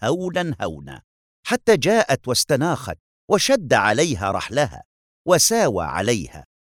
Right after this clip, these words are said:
وإني لو تركتكم حيث قال الرجل ما قال، قتلتموه،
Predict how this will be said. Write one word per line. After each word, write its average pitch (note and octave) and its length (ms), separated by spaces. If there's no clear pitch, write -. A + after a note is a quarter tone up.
وإني G#3 400
لو A3+ 140
تركتكم G3+ 680
حيث D#3 360
قال F3 320
الرجل C#3 640
ما G#2+ 100
قال، F#3 480
قتلتموه، F3 920